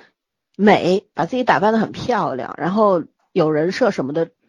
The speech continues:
包括什么上下班都会被跟拍什么的，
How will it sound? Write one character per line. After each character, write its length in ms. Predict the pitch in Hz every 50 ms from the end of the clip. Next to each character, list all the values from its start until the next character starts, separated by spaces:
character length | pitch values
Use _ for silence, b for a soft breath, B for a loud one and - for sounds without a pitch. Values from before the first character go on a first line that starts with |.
| _ _ _ _ _ _ _ _ _ _
包 160 | - 214 208
括 520 | 208 - - 226 202 185 170 160 143 - - _ _ _ _ _ _ - 185
什 160 | - - 165
么 80 | 160 170
上 160 | - 214 196
下 160 | 185 208 180
班 180 | 175 170 175 175
都 80 | 185 180
会 140 | 190 185
被 140 | 170 180 175
跟 200 | 165 185 175 180
拍 200 | 170 180 170 175 175
什 100 | 170 139
么 80 | 131
的， 180 | 127 131 147